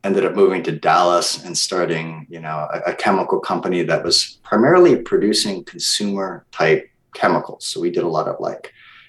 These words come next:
cleaners and soaps. And, and ultimately when I met Ray, what we started to do, which was, you know, part of Ray's idea as well, and he's the original architect, was to make asphalt release agents. So we're doing stuff to, like, get the asphalt out of dump trucks.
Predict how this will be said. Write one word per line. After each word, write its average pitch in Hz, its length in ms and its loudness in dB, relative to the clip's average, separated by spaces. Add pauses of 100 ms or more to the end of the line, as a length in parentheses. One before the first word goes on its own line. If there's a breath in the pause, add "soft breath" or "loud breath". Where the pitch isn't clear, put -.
(120 loud breath)
cleaners 160 480 8
and 113 140 6
soaps. 147 680 6
And, 92 180 -8
and 104 160 -6
ultimately 104 480 0
when 87 140 -2
I 85 80 0
met 80 180 -2
Ray, 98 220 6
what 87 160 4
we 80 80 -4
started 85 320 -4
to 78 100 -4
do, 80 380 -6 (800)
which - 160 -12
was, 90 240 2
you 92 140 -10
know, 80 480 -8
part 98 180 2
of 85 120 0
Ray's 85 220 4
idea 80 320 0
as - 160 -4
well, 82 340 4
and 80 140 -6
he's 80 180 -12
the 78 60 -8
original 78 280 -8
architect, - 580 -6
was 82 260 -2 (300 loud breath)
to 101 120 -8
make - 360 -4 (300)
asphalt 92 400 4
release 76 320 2
agents. - 520 -4 (120)
So - 180 -6
we're 85 100 4
doing 90 220 4
stuff - 400 -2
to, - 100 -6
like, - 280 -2 (100)
get - 320 -2 (180)
the - 140 -4
asphalt 80 420 0
out 85 120 0
of - 80 -8
dump 82 200 -6
trucks. - 500 -10